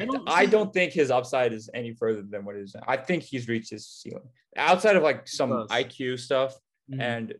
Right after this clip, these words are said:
Speaker 2: maybe he can be better, like, off ball as a defender. But I think Devin Booker has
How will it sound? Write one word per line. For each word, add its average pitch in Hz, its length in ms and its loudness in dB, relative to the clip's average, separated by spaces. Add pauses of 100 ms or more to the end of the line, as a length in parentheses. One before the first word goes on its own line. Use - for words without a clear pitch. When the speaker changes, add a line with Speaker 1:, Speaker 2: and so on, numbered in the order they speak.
(260)
Speaker 2:
maybe 143 880 2 (500)
he 143 60 -6
can 135 140 -4
be 131 100 0
better, 123 320 4
like, 110 300 0 (300)
off 123 280 -8
ball 120 380 2 (140)
as 117 120 -6
a 110 40 -6
defender. 120 640 -2 (580)
But 113 360 2 (1160)
I 135 120 0
think 135 240 -2
Devin 117 240 2
Booker 110 280 -2
has 107 240 -8